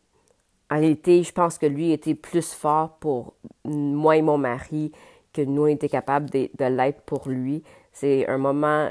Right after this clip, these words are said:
là, il va très, très, très, très, très bien, super bien,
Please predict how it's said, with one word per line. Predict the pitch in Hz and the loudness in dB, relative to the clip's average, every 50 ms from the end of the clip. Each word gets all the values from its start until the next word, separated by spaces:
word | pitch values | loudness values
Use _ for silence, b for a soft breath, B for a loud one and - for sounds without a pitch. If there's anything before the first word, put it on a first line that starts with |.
| - - | -4 -4
là, | - 123 135 139 135 131 135 139 156 165 175 - - - _ | -4 -2 -2 0 0 0 0 2 4 4 2 2 0 -4 _
il | 131 135 135 | -8 -8 -6
va | 123 135 131 - _ _ _ _ _ | -4 -4 -4 -4 _ _ _ _ _
très, | - - - - 190 180 165 | -12 -12 -4 2 2 2 2
très, | - - - 156 | 2 -4 -6 -6
très, | 143 - - - 151 147 | -6 -6 -4 -4 -4 -4
très, | - _ _ - - - 170 156 | -4 _ _ -16 -2 0 0 0
très | 156 - - 160 143 131 | 0 -6 -4 -2 -2 -2
bien, | 139 - - 120 139 139 147 147 | -2 -6 -4 -2 -2 -2 -2 -4
super | - - - - - - - 185 _ - 160 139 123 123 | -6 -10 -10 -8 -8 -8 -8 -8 _ -2 -2 -2 -2 -4
bien, | 131 131 135 139 135 | -4 -2 0 0 0